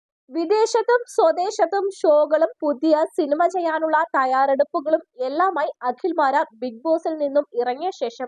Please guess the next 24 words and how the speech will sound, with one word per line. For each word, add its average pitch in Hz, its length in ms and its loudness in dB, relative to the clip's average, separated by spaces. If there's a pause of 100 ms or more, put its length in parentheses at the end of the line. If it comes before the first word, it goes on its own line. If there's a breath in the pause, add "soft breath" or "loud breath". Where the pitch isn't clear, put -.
ഇപ്പോൾ 214 240 -6
തിരക്കിലാണ്. 196 580 -10 (640)
ഇപ്പോഴിതാ 247 520 2
ഭാര്യ 247 440 2
ലക്ഷ്മിയുടെ 285 480 -2
കൂടെ 262 380 0
കുടുംബവിശേഷങ്ങൾ 269 960 -2
പറയുന്ന 269 420 -2
താരത്തിന്റെ 254 540 -2
വീഡിയോയാണ് 262 800 -2
വൈറലാകുന്നത്. 208 720 -8 (920)
ഭാര്യയുടെ 415 540 2 (160)
അമ്മയുമായി 339 680 0
തനിക്കുള്ള 311 500 0
പ്രശ്നത്തെക്കുറിച്ചാണ് 311 960 -4
അഖിൽ 202 420 -6
പറയുന്നത്. 143 420 -12 (760)
ലക്ഷ്മിയെ 285 500 -4
സ്നേഹിക്കാൻ 285 580 0
സപ്പോർട്ട് 330 500 0
നൽകിയത് 277 360 0
അവളുടെ 240 360 2
അമ്മ 240 420 -4
തന്നെയാണ്. 151 420 -10